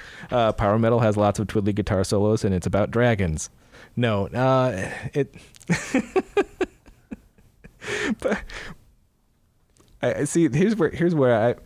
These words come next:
I, I have made my bid. I, I accept my fate.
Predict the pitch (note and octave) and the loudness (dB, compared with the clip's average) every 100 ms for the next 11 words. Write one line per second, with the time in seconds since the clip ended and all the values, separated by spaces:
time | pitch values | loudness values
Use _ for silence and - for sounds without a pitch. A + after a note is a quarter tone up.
0 | _ - G#2 G2+ F#2 F#2 F#2 F#2+ F#2+ D#2 | _ -2 0 0 0 0 2 0 0 -2
1 | C#2+ D#2 - - _ _ _ _ - F#2 | -4 -10 -14 -20 _ _ _ _ -6 -4
2 | - - F#2 F#2 - E2+ E2 F2 E2 - | -4 -4 -4 -4 -4 -4 -4 -4 -6 -10